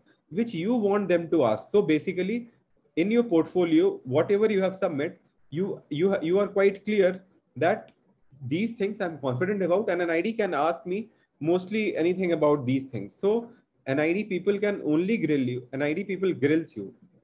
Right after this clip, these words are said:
A lot of time we have seen कि N I D people have grill you, लेकिन वो किस condition में किए, जब आपकी कोई झूठ पकड़ी गई हो। वो बिल्कुल नहीं आपको बोलेंगे कि वो आपकी naturality देखना चाहते हैं, वो बिल्कुल नहीं देखना चाहते हैं कि आप किसी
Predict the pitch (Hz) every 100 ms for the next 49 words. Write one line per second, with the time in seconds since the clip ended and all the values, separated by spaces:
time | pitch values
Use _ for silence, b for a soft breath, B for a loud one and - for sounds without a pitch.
0 | - 123 139 202 208 175 170 160 151 -
1 | 190 226 b b _ 165 147 143 165 180
2 | 160 170 160 127 160 151 104 _ _ _
3 | _ 139 156 202 185 185 185 196 196 175
4 | 175 156 147 202 196 175 165 147 - 196
5 | 190 131 151 131 123 113 104 101 101 _
6 | _ _ - 143 135 156 226 220 214 196
7 | 190 180 156 160 170 226 - _ _ _
8 | 190 202 - 156 220 - - 175 - 185
9 | 156 185 180 180 208 185 160 131 123 165
10 | 165 147 190 233 226 202 190 196 180 175
11 | 185 185 170 175 196